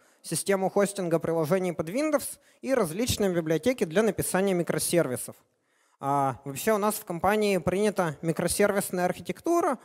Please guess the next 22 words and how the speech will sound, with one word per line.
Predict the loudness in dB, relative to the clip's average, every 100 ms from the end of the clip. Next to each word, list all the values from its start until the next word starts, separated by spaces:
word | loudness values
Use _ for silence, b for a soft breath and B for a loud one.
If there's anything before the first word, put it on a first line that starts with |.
| -2
у |
нас | 0 2 0
много | 0 0 0
веб-приложений, | 0 -2 0 0 0 2 2 2 -2 -4 b b -8
все | 0 2 2
они | 0 0 -2 -6 -4
взаимодействуют | 0 0 2 2 2 0 0 0 0
между | 0 2 2
собой | 0 0 0 2 2 0 -2 0
по | 2 2 0
сети. | -2 -6 -4 -4 -4 _ _ _ _ _ _ _ _ _ _ _ _ _
И, | 0 0
естественно, | 0 0 0 0 0 0
в | 0
них | 0 0 0
используется | -6 -6 -4 -2 -2 0 0 -2 -4
довольно | 0 0 0
много | -2 -2 0 0
многопоточного | 0 -2 -2 4 2 4 0 0
и | 2
асинхронного | 2 2 -2 -4 -2 0 0 0
кода. | 2 0 0